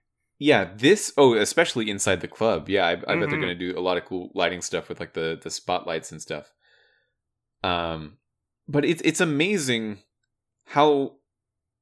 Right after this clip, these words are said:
Speaker 1: just, just how much better the, <laughs> this episode is in general
Speaker 2: Just
Speaker 1: than
Speaker 2: one
Speaker 1: the last
Speaker 2: episode
Speaker 1: episode.
Speaker 2: up.
Speaker 1: Yeah.
Speaker 2: Mm-hmm. There's so much going for it. There's, like, neat little puzzles here and there. I love the story of this episode. The characters are very memorable.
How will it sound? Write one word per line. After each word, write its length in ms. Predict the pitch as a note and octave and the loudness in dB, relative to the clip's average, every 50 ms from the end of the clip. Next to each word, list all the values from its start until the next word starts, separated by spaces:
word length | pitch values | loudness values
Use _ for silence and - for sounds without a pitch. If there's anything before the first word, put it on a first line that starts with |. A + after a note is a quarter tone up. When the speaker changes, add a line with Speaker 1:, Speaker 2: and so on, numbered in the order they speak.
| _ _ _ _ _ _ _ - - | _ _ _ _ _ _ _ -12 -8
Speaker 1:
just, 260 | - D#3+ D#3 - _ | -6 -6 -6 -8 _
just 400 | - C3 C#3+ G3+ B3+ B3+ - - | -2 4 8 8 8 8 4 -2
how 200 | - F#3 F#3 F#3+ | -4 -2 -2 0
much 300 | F3+ E3+ D#3+ C#3 B2+ A#2+ | 2 0 0 0 0 2
better 480 | B2+ C3 B2 G#2+ G2 F#2 E2+ D#2+ - - - - | 4 4 4 4 4 2 2 0 -4 -12 -18 -16
the, 480 | B2 A2 A2 A2 A2 G#2+ G#2 G#2+ - | -12 -8 -4 -4 -2 -2 -4 -4 -6
<laughs> 160 | A#2+ B2 - | -8 -4 0
this 240 | - D3+ C3 C3+ - | 2 2 2 2 0
episode 480 | - - A#2 - A#2+ - - A2+ G#2 G2+ | 0 0 0 0 0 2 4 4 4 6
is 220 | G2+ G2+ G2 F#2+ - | 4 4 4 2 -2
in 220 | - A2 G#2+ G2+ | -6 -6 -6 -4
general 460 | F#2+ G#2 G2 F#2+ F2+ F2 E2+ E2 - _ _ _ _ _ - | -2 -2 -2 -2 -4 -6 -8 -10 -14 _ _ _ _ _ -10
Speaker 2:
Just 220 | C3+ - F3+ E3 G#2+ | -4 -2 0 2 2
Speaker 1:
than 120 | G2+ - | 2 4
Speaker 2:
one 160 | D#3 F3 F#3+ | 4 4 4
Speaker 1:
the 60 | G3+ | 4
last 200 | F#3+ F#3+ F#3 E3 | 4 2 0 0
Speaker 2:
episode 140 | F#3+ F3 D#3 D3 | 0 2 2 2
Speaker 1:
episode. 260 | C#3+ C#3 A#2+ - - | 2 0 -2 -2 -4
Speaker 2:
up. 100 | - _ _ _ _ _ _ _ - | -10 _ _ _ _ _ _ _ -8
Speaker 1:
Yeah. 300 | C#3 F3 C4+ D#4 C4 F3+ | -4 -2 0 0 0 -2
Speaker 2:
Mm-hmm. 140 | C3 D3 D3+ - _ _ _ - - _ - | -4 -6 -10 -14 _ _ _ -20 -12 _ 6
There's 180 | A#3 C4+ C4 | 6 6 8
so 140 | - D#4+ C#4+ | 10 8 10
much 240 | C4+ C#4 C4+ - - | 10 8 4 4 4
going 300 | - C#4 C#4+ D4 D4 C4+ | 6 6 8 6 4 2
for 260 | - - F#3+ D#3+ C#3 | 0 2 4 4 4
it. 140 | B2 A#2 - - | 4 2 0 0
There's, 320 | D3 F3 E3 E3+ E3+ D#3+ | 2 4 4 4 4 4
like, 220 | F3+ F3 C#3+ C3+ C#3 | 4 4 4 2 0
neat 260 | D#3 F3+ G3+ G#3+ - | -2 -2 -2 0 0
little 180 | G#3 G#3 G3 E3 | 2 2 2 2
puzzles 480 | D3+ - G3 G3+ G3 A3+ A3 A3 G#3 | 2 2 2 2 0 -2 -6 -6 -4
here 160 | - A#3+ A#3 A#3 | -2 -2 0 0
and 140 | A#3 A3+ A3+ | 0 0 0
there. 220 | A3+ A3+ A#3 A#3 | 0 2 4 6
I 160 | A3+ F#3 E3+ | 6 6 4
love 480 | D#3 C#3 C3+ C3+ D3+ D#3+ F#3+ F#3 F3+ D#3+ | 2 0 0 4 4 4 4 4 0 -2
the 140 | D#3+ D3+ C#3+ | -2 -2 -2
story 420 | - - - E3+ E3 F#3+ G3+ G3+ G3 | -2 -2 0 2 2 4 4 2 0
of 40 | F#3 | 0
this 140 | G#3+ G#3 A3 | 0 0 0
episode. 380 | G#3 G#3 G3+ - G#3+ G#3+ G#3 | -2 -2 -2 -2 -2 -2 -2
The 80 | D#3+ D3 | -2 -6
characters 560 | - - E3 F3 F#3+ F#3+ - G3+ G3+ F#3+ F3+ | -4 -2 -2 -2 -2 -2 -4 -6 -6 -6 -6
are 100 | G3 F#3 | -8 -8
very 260 | F3 F#3+ F#3+ F#3+ F#3+ F#3 | -8 -8 -8 -8 -8 -8
memorable. 580 | F#3+ F#3+ F#3 F#3+ F#3+ F3+ F#3+ G3 G3 G#3 _ | -10 -10 -10 -10 -12 -10 -10 -12 -12 -12 _